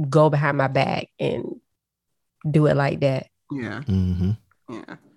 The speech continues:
Speaker 2: But it also made me think of, or, um,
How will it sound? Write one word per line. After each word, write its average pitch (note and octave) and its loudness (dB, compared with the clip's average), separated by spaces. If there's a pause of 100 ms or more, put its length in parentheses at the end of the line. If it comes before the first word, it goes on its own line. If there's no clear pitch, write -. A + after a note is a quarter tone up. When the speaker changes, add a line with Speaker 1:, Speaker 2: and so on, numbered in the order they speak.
(540)
Speaker 2:
But F3 6
it E3 8
also F3 6
made D#3 6
me D3 8
think D3+ 2
of, C3+ 4
or, C3+ 4
um, C3 2